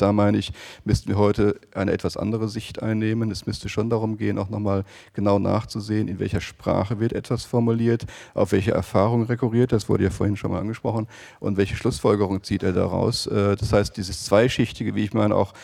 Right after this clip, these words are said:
ideologiekritische Lesen eines solchen Textes an, äh, bestimmten Auszügen, wie sie etwa heute hier vorgestellt bekommen haben, das halte ich nach wie vor für sinnvoll oder vielleicht auch erstmals für sinnvoll, weil wir mittlerweile in einer Zeit angelangt sind, in der die Enkel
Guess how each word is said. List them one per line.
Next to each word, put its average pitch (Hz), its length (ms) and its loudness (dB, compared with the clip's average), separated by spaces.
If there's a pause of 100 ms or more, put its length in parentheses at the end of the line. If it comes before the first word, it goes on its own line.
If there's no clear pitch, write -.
(260)
ideologiekritische 104 1000 0
Lesen 101 380 4
eines 90 240 0
solchen - 300 -2
Textes - 340 -2
an, 92 300 0 (100)
äh, 101 140 -2
bestimmten 104 440 -2
Auszügen, 110 500 4
wie 95 40 4
sie 95 120 -2
etwa 95 200 -2
heute 98 300 2 (280)
hier 113 160 2
vorgestellt 107 460 2
bekommen 95 360 0
haben, 92 200 2
das - 160 -8
halte 98 160 0
ich - 100 -8
nach 98 200 -2
wie 92 60 -12
vor 95 200 -2
für 92 140 -4
sinnvoll 104 480 0
oder 92 140 0
vielleicht 104 280 -4
auch 95 140 -4 (260)
erstmals 101 540 2
für 90 120 -2
sinnvoll, 98 520 0
weil 98 120 4
wir 95 60 0
mittlerweile 98 460 2
in 92 80 0
einer 92 200 0
Zeit - 260 0
angelangt 98 420 0
sind, 95 200 -4
in 92 140 -2
der 92 240 2 (360)
die 98 120 4
Enkel 95 440 2